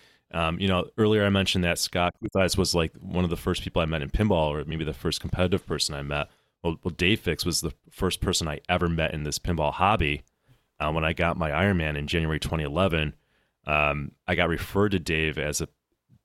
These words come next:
because I needed help repairing my pinball machines. I didn't know what I was doing, so I got referred to Dave, and I gave him a call, and within one minute of the conversation, I just want my,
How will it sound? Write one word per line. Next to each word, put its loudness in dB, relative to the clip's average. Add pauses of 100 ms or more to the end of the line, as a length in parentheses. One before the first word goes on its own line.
(200)
because -6
I 0
needed 0
help 2 (200)
repairing -2
my -4
pinball 0
machines. -2
I 0
didn't -2
know -2
what 0
I -2
was -6
doing, 0
so -4
I -2
got -2
referred -2
to -2
Dave, -4 (420)
and -10
I -6
gave 0
him 0
a -4
call, 2 (560)
and -6
within 0
one 4
minute 4
of 0
the 2
conversation, 2
I 4
just 0
want 0
my, 0